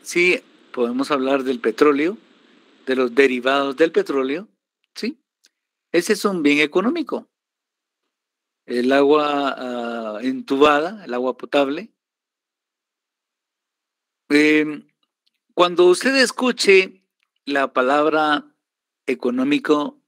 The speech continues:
y al lado bien, bien económico, es porque ya tuvo trabajo incorporado.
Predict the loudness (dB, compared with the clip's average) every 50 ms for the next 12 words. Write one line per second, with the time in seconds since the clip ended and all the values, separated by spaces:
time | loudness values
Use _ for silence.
0 | _ _ _ _ _ _ _ _ _ _ _ _ _ _ _ _ _ _ _ _
1 | _ _ _ _ _ _ _ _ _ -4 0 2 2 4 2 2 -2 -6 _ _
2 | _ _ -10 -10 -6 -4 -2 -2 0 0 0 -2 -2 -4 -6 -10 _ _ -6 -2
3 | -2 -2 -2 -4 -8 -12 -16 _ _ _ _ _ _ _ _ _ _ _ _ _
4 | _ _ -8 -2 0 0 0 0 -4 -4 -6 -6 -6 -4 -6 -6 -8 -6 -6 -6
5 | -6 -8 _ _ _ _ _ _ _ _ _ _ _ _ -4 -4 -2 -2 -2 -2
6 | -2 0 0 2 2 2 2 -2 -8 _ _ _ _ _ _ -20 -10 -4 -2 -2
7 | -2 -2 -6 -8 -12 -14 _ _ _ _ _ 0 0 2 2 -2 -6 -8 -8 -10
8 | _ -10 -10 -8 -8 -10 -12 -12 _ _ -12 -12 -10 -12 -10 -10 -12 -12 _ -14
9 | -14 -14 -14 -14 -16 -18 -20 -20